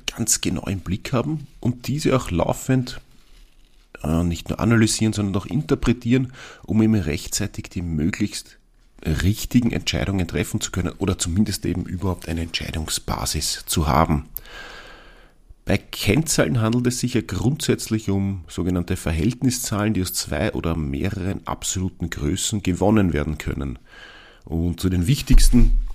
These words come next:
Zahlen in der Hotellerie gehören sicher die Auslastungs- und Produktivitätskennzahlen, ähm,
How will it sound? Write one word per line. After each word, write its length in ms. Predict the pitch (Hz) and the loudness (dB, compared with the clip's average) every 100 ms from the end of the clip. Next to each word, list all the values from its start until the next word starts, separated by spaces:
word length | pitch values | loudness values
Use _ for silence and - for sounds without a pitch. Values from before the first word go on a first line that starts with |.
| - | -6
Zahlen 400 | - 85 80 104 | -4 -2 0 2
in 60 | 107 | 2
der 100 | 95 | 2
Hotellerie 420 | 90 92 87 95 | 0 0 -2 -2
gehören 300 | 90 87 82 | -2 -2 -2
sicher 360 | 80 92 - 95 | -4 -6 -4 -4
die 300 | - 85 82 | -2 -4 -4
Auslastungs- 760 | - 78 - 92 80 87 87 | -6 -6 -4 -4 -4 -6 -8
und 100 | 82 | -8
Produktivitätskennzahlen, 1500 | 82 82 82 - 82 82 117 127 - 110 110 - 104 101 98 - _ - _ _ _ _ - - | -6 -6 -6 -4 -4 2 2 2 2 2 2 2 2 2 0 -8 _ -20 _ _ _ _ -8 -6
ähm, 400 | 78 80 76 | -2 -2 -2